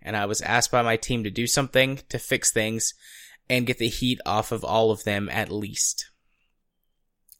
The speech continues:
I was beyond exhausted by that point, though stretched too thin at the time since the posts had first appeared, and seeing unprecedented events unfold on NeoGAF, I was slow and weak.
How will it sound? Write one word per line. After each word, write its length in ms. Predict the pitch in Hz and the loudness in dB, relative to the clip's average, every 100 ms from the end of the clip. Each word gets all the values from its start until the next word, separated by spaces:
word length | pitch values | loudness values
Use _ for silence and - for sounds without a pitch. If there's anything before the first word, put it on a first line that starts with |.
| - | -2
I 60 | 131 | 0
was 160 | 117 | 2
beyond 280 | 120 131 139 | 2 4 4
exhausted 500 | 123 123 123 - 120 | 2 4 4 2 0
by 80 | 117 | 2
that 180 | 113 - | 2 0
point, 360 | 123 120 - | -4 -4 -4
though 160 | - 104 | -4 -2
stretched 520 | - - 117 - - | 0 2 0 0 -4
too 120 | 127 | -4
thin 180 | - 117 | -2 -2
at 80 | 98 | -2
the 80 | 104 | -4
time 320 | - 110 110 | -2 -2 0
since 240 | - 104 - | -2 -2 -6
the 100 | 101 | -4
posts 360 | 113 113 - | -2 0 -2
had 200 | 107 110 - | -4 -4 0
first 240 | 147 - | 0 0
appeared, 400 | 143 143 139 135 - - - - - - - - | -2 2 2 0 -6 -20 -18 -18 -18 -20 -6 2
and 200 | 165 160 | 4 6
seeing 260 | 160 147 | 4 4
unprecedented 580 | 127 - 131 - 123 120 | 2 2 0 2 0 0
events 280 | 113 120 - | 0 0 -2
unfold 520 | 123 117 - 117 110 | -4 -4 2 2 2
on 180 | 107 113 | 0 0
NeoGAF, 580 | 120 117 113 113 - - | 0 2 2 2 0 -6
I 100 | 120 | -4
was 180 | 113 - | -2 -2
slow 460 | - 139 151 160 123 | 0 2 6 6 4
and 240 | 143 127 | 2 0
weak. 440 | 113 107 - - | -2 -4 -8 -16